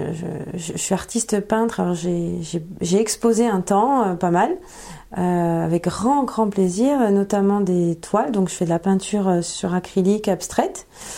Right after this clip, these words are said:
Euh, ça a été, en fait, c'est né de, ça a été, je pense, d'abord un outil thérapeutique pour moi, puisque j'ai, la première toile, je l'ai peinte quand je vivais des, des violences conjugales, et ça a été un outil de,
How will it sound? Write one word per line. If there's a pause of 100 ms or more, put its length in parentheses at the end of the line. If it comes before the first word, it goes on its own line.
(320)
Euh,
ça
a
été,
en
fait,
c'est
né
de,
ça
a
été,
je
pense,
d'abord
un
outil
thérapeutique
pour
moi, (420)
puisque
j'ai,
la
première
toile,
je
l'ai
peinte
quand
je
vivais
des,
des
violences
conjugales, (720)
et
ça
a
été
un
outil
de,